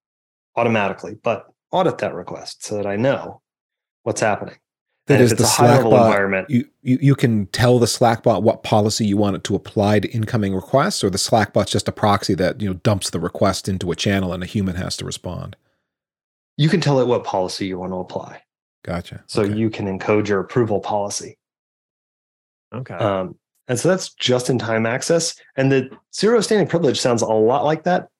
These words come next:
Speaker 1: The difference is that with just-in-time access, you're relying on policies and credentials that have been established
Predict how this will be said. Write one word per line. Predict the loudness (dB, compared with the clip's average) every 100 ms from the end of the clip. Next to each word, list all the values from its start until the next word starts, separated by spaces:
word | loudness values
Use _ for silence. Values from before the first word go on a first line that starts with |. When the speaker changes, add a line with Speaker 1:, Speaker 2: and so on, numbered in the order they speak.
| _
Speaker 1:
The | -2 -2
difference | 2 0 2 0 0
is | -2 2 4 2 0 -6 _ _ _ _
that | -2 -2 0
with | -2 -2
just-in-time | 0 2 2 2 -2 0 0 0
access, | -2 -2 -2 -2 -2 0
you're | 2
relying | 4 2 2 2 0
on | 0 2 2 2 0 -4 _ _ _ _
policies | -4 0 2 2 2 2
and | 0
credentials | -2 -2 -2 -2 -4 -2
that | -4
have | -4
been | -4
established | -6 -4 -2 0 0 -2 -4 -10